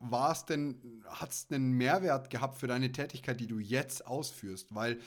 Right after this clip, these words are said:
so viel kann ich schon mal spoilern, du bist immer noch im Vergaberecht tätig und auch im Beihilferecht.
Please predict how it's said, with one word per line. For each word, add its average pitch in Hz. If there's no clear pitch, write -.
so -
viel 139
kann 143
ich 147
schon 139
mal 120
spoilern, 143
du 131
bist -
immer 175
noch 143
im 127
Vergaberecht 120
tätig 143
und 127
auch 117
im 117
Beihilferecht. 151